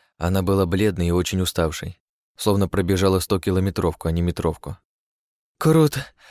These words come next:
кнут!" выдохнула девушка, заметив мой интерес к её, м, крови на щеке.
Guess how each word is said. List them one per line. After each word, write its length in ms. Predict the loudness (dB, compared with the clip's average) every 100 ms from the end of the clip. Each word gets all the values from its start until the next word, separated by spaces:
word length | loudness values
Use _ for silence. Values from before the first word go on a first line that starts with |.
| -20 _
кнут!" 400 | 2 4 2 -2 -16 _ _ _ _ _ _
выдохнула 520 | -2 2 2 2 0 2
девушка, 400 | 2 0 -4 -2
заметив 400 | 0 0 -2 -2
мой 140 | -2
интерес 400 | -2 -2 -2 -4
к 100 | -4
её, 340 | -2 -2 -4
м, 320 | -6 -10 -12 -4
крови 340 | -2 0 0
на 100 | -2
щеке. 380 | -4 -6 -10